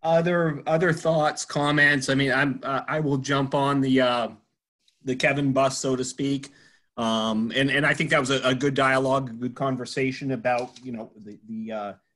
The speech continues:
specific, uh, provisions in our ordinance. And, uh, um, with respect to what Joe raised and, and with respect to what Matthew raised, there's also an, uh, a for example provision in that definition,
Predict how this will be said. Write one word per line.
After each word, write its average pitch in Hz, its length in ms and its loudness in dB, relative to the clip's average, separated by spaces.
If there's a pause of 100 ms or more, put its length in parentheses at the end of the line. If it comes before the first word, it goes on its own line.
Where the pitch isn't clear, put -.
specific, - 640 -10
uh, 113 120 -4
provisions 120 600 -4
in 113 120 -6
our 110 220 -8
ordinance. 110 640 -8 (300)
And, 117 320 -4
uh, 110 400 -2 (280)
um, 98 480 -14
with 117 180 -12
respect 117 320 -6
to 123 60 -8
what 107 220 -8
Joe 117 640 -6 (240)
raised 104 680 -8
and, 107 360 -10
and 107 200 -12
with 104 120 -18
respect 117 320 -14
to 117 60 -14
what 107 200 -14
Matthew 113 460 -8
raised, 104 460 -8 (300)
there's 127 160 -6
also 139 300 -2
an, 107 220 -6 (160)
uh, 104 240 -4 (320)
a 107 60 -20
for 131 280 -6
example 123 500 -6
provision 107 460 -12
in 104 100 -14
that 104 200 -12
definition, 110 580 -10